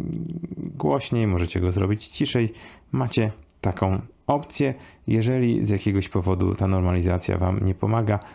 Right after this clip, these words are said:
poszukajcie po prostu takich elementów, które, jak widzicie, są bardzo wysokie. Zaznaczcie je, zmniejszcie i spróbujcie znormalizować jeszcze raz. Czasami po prostu wystarczy potrącić mikrofon i mamy takie mocne uderzenie.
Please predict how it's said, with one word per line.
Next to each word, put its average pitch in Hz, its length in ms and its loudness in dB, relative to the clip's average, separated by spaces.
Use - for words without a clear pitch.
poszukajcie 143 520 0
po 107 100 0
prostu 110 260 -4
takich - 280 -4
elementów, 95 440 0
które, 87 200 0
jak 90 120 0
widzicie, 90 340 -4
są 92 240 0
bardzo 107 320 0
wysokie. 101 540 -2
Zaznaczcie 92 560 -2
je, 90 180 0
zmniejszcie 92 600 0
i - 120 0
spróbujcie 98 480 0
znormalizować 92 800 0
jeszcze 98 460 0
raz. 98 300 0
Czasami 139 300 0
po - 60 -12
prostu 110 260 0
wystarczy 98 500 0
potrącić 98 760 0
mikrofon 104 680 0
i 107 80 2
mamy 92 280 4
takie 92 400 0
mocne 101 420 0
uderzenie. 90 500 0